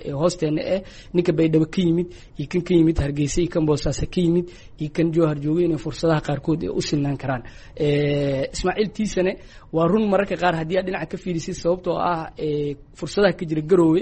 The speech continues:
iyo meelaha qaarkood uma sinna, eh, dhammaan meelaha kaleento. Marka waxaan ka codsanayaa ayagana kuwa meelahaas jiro maamul goboleedyada inay fursadihii ay ka dhigaan mid dhalinyaradii, mid dhalinyaro Soomaaliyeed u wada siman.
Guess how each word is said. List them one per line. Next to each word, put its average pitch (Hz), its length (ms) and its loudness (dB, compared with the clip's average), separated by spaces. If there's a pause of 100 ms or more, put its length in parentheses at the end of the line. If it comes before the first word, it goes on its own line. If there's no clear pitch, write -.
(100)
iyo 147 260 -4 (280)
meelaha 175 280 4
qaarkood 160 400 2 (360)
uma 180 180 2
sinna, 160 420 2 (140)
eh, 139 260 -6
dhammaan 160 340 2
meelaha 156 280 2
kaleento. 127 320 -10 (180)
Marka 170 200 -2
waxaan 160 180 0
ka 226 100 0
codsanayaa 190 580 0
ayagana 185 360 6
kuwa 180 180 -2
meelahaas 180 360 0
jiro 175 140 0
maamul 151 280 -2
goboleedyada 160 500 0 (300)
inay 190 200 2
fursadihii 175 640 -2 (100)
ay 151 100 -8
ka 196 120 -8
dhigaan 175 300 2 (280)
mid 185 220 -2
dhalinyaradii, 170 580 4
mid 175 160 -4
dhalinyaro 160 320 0
Soomaaliyeed 160 600 0
u - 160 2
wada 156 180 4
siman. 135 300 -6